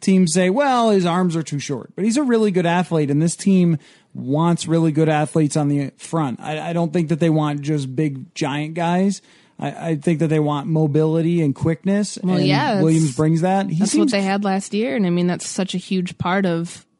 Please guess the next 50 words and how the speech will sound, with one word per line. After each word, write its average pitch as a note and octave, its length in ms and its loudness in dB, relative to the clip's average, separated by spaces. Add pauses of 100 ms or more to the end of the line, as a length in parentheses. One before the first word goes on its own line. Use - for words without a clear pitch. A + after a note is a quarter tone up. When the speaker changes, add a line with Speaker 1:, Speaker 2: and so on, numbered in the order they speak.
(100)
Speaker 2:
why F3 300 -2
they F#3 120 0
were F3 80 -4
so F3 240 -4
good F3 160 -2
on D#3+ 160 -4
screens F#3 640 0
and E3 380 -2 (540)
why E3+ 260 0
they F3+ 120 2
were, F3 500 -2
you F3+ 80 -2
know, D#3+ 140 -4
able F#3+ 220 -2
to E3+ 100 -4
get E3+ 300 -8
downfield F3+ 580 -2
and D#3+ 160 -2
block, E3 440 -6
and E3 340 0 (380)
I F3 100 -4
think G3+ 200 0
that G3 140 -2 (220)
there's, G3 300 0
there's G3+ 200 2
ways F#3+ 280 0
to F3+ 100 -4
remedy F3+ 400 0
that D#3+ 300 -4
again. E3 580 -4
And E3 340 -2 (840)
I E4+ 200 4
honestly A#3 300 2
think, G3 240 0
I - 20 2
mean, G3+ 140 4
we A3+ 100 2
talk G#3 280 -2
about F#3+ 200 0
the F#3+ 100 2
offensive F3+ 500 0
line, E3+ 220 -2
"Oh, F#3+ 140 0
it F#3+ 40 2
was E3+ 100 -2
a E3 60 -12
huge G3 260 -2
priority F3+ 420 0
last F3 240 -4
offseason." D#3+ 680 -6